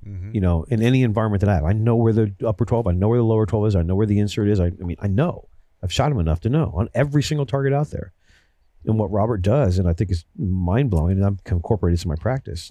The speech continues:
Speaker 2: shoots a Vegas round every day. One to two rounds every day, full scoring rounds.
Speaker 1: Teaches you how to aim.
Speaker 2: And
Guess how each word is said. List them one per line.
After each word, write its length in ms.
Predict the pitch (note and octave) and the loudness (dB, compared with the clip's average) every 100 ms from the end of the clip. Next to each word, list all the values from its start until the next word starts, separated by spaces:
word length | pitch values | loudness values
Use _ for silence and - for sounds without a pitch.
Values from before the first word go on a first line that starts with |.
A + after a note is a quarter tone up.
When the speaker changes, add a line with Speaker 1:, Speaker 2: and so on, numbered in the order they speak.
| _ | _
Speaker 2:
shoots 360 | - G#2+ - - | -6 -6 -6 -8
a 60 | F2+ | -4
Vegas 320 | F#2+ A2 F#2+ | 0 0 0
round 200 | F2 E2+ | -2 0
every 380 | F2 F#2 F2+ F2+ - _ | 0 0 -2 -4 -10 _
day. 240 | - - - - _ _ _ _ _ _ | -6 -6 -10 -20 _ _ _ _ _ _
One 240 | G2 A#2+ | -2 0
to 80 | C3 | 0
two 240 | B2 C#3 | 0 0
rounds 360 | A#2+ G2+ G2+ F#2+ - | 2 2 0 -4 -4
every 220 | G#2 G2 | 0 0
day, 300 | F2 - F#2+ - | 0 -4 -12 -8
full 180 | G#2+ | -4
scoring 340 | G#2+ - G2 F#2+ | -4 -2 -2 0
rounds. 300 | E2+ - - | -2 -6 -10
Speaker 1:
Teaches 340 | - G#2+ - | -14 -14 -14
you 120 | G2+ | -10
how 80 | G2 | -10
to 80 | G2+ | -8
aim. 240 | G2 E2 D#2+ _ _ - | -10 -10 -14 _ _ -2
Speaker 2:
And 240 | F#2 F#2+ | -2 -2